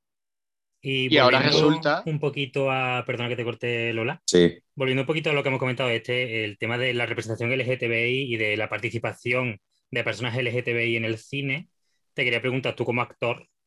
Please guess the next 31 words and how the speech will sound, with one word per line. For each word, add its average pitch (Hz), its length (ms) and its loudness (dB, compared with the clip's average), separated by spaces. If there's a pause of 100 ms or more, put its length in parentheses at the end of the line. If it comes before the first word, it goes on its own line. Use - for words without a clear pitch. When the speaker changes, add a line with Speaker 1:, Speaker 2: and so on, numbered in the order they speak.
(200)
Speaker 1:
¿no? 107 220 -8
Que, - 80 0
Speaker 3:
Sí. 87 280 2
Speaker 1:
que 110 160 -2
vives 104 280 -4
esto 110 260 -2
y 104 80 -2
que 101 140 -2
llevas 104 200 -4
un 104 100 -10
tiempo 110 260 -6
ya 104 100 -4
en 104 60 -4
esto. 147 240 -8 (1120)
Mm, 123 420 0 (960)
¿cómo, 143 320 -2
cómo 156 220 0
te 165 80 0
has 139 140 -2
visto 143 400 -2
tú 170 300 0
como 127 260 0
per-, 120 220 -4
primero 135 380 0
como 113 180 0
persona 120 300 -2
L 143 120 0
G 131 120 -2
T 127 100 -2
B 123 220 0
I? 190 260 -4